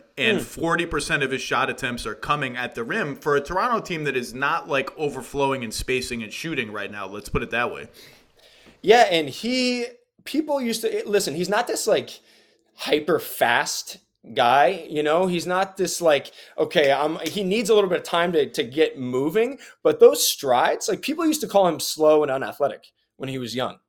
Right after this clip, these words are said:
Speaker 2: Like, that was, it's almost similar to things that they would say about, about Giannis. Like, when Giannis was coming up, it was like, okay, is Giannis, 'cause he was all arms and legs, and he was all just this, like, loping, rangy guy who was growing into his body.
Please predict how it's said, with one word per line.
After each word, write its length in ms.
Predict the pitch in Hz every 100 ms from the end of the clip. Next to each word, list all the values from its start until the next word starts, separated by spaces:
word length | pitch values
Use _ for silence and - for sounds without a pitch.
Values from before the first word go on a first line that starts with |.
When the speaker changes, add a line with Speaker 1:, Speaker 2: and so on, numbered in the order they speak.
| _ -
Speaker 2:
Like, 140 | 131
that 180 | 165 170
was, 200 | 170 - - -
it's 160 | 175 233
almost 320 | 240 285 -
similar 320 | 214 208 196
to 420 | 185 180 156 139 - _ _ -
things 260 | 180 170
that 120 | 165
they 80 | 170
would 140 | 160 156
say 100 | 160
about, 260 | 143 135 -
about 220 | 139 117
Giannis. 520 | 117 170 220 - -
Like, 140 | 135 123
when 160 | 131
Giannis 340 | 117 143 208 -
was 140 | 135
coming 260 | 160 139 151
up, 300 | 226 233 - - -
it 120 | 170
was 160 | 165 165
like, 200 | 143 180
okay, 340 | - 147 143
is 260 | 151 151 135
Giannis, 400 | 147 165 170 -
'cause 140 | 180
he 80 | 180
was 140 | 143
all 260 | 143 156 156
arms 300 | 143 151 147
and 100 | 123
legs, 500 | 117 139 202 - - - -
and 100 | 139
he 120 | 156
was 180 | 156 127
all 260 | 147 156 160
just 200 | 165 170
this, 180 | 151
like, 140 | 147 120
loping, 800 | 127 131 143 160 160 165 151 143
rangy 640 | 123 120 127 143 139 139
guy 400 | 113 117 127 160
who 80 | 147
was 160 | 120 117
growing 340 | 247 139 135
into 160 | 135 120
his 140 | 110
body. 420 | - 110 160 226